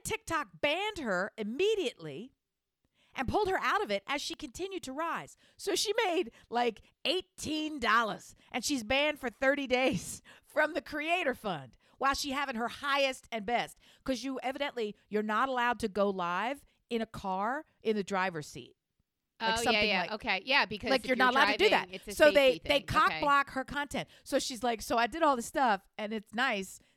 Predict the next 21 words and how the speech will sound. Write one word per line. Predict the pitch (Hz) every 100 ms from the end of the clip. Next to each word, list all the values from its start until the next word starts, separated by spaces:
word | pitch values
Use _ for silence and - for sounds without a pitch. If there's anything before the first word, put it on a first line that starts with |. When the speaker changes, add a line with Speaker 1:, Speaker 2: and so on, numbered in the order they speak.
| -
Speaker 1:
that | 202
people | 294 226
all | 220 208 196 - -
maybe | 202 226
tell | 196 262 233
me, | 208 180 170 -
'Yeah, | 202 233
get | 196
away | 202 220
from | 240 185
him.' | 185 175 180 _ -
But | 190
here's | 240 302
how | 294
much | 262 -
money | 233 247
I | 214
made. | 208 180 147 _ 226
Mm, | 202 208 -
nothing." | 208 180 - 165 175 165 _
So, | - 226 190 190 190